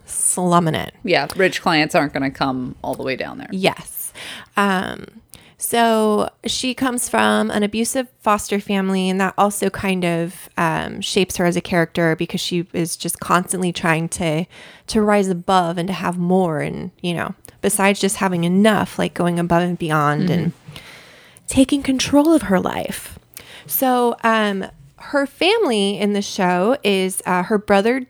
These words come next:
Speaker 1: Dean, and he is an adult with autism, I believe,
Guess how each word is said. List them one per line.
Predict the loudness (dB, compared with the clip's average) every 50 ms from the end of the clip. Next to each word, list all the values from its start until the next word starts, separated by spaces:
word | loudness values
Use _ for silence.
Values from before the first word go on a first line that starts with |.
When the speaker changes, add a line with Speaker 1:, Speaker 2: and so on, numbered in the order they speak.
| _ -2
Speaker 1:
Dean, | 0 0 2 2 2 2 2 0 -2 -4 _ -14 -20 -20 -20 -18 _ -2
and | 0 2 2
he | 0 -2 -2 -2 0 0 0 0 0 0
is | 0 2 2 2 2 0 -2 -2 0 0
an | 2 2
adult | 2 0 2 2 2 0 -2 -6 -12 -16 -16 -20 _ _ -20 _ _ -4
with | -2 -2 -2 -2 -4 -10 -20 -20 _ _ _ _ _ _ _ -2
autism, | -2 -2 -2 -4 -6 -6 -4 -4 -10 -10 -10 -14 -16 -18 _ _ _ _ _ _ _ 0
I | 0 2
believe, | 2 2 0 0 -2 -4 -8 -14 -18